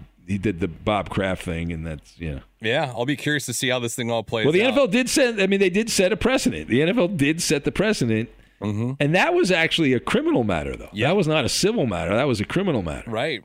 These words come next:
Speaker 2: right. And it, this,
Speaker 1: Yeah.
Speaker 2: and this isn't just some tailback or some strong safety that's had a couple of good seasons. This is a,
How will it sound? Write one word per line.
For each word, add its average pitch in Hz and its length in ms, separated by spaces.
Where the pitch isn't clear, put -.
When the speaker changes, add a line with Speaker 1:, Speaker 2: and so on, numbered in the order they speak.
Speaker 2:
right. 131 360
And 143 160
it, 139 200
this, 160 260
Speaker 1:
Yeah. - 60
Speaker 2:
and 165 120
this 233 140
isn't 190 300
just 151 300
some 131 600
tailback 139 720
or 110 140
some 127 180
strong 117 400
safety 127 400
that's 110 180
had 117 100
a 101 60
couple 107 280
of 92 60
good 95 160
seasons. 113 520
This 131 220
is 120 160
a, 107 280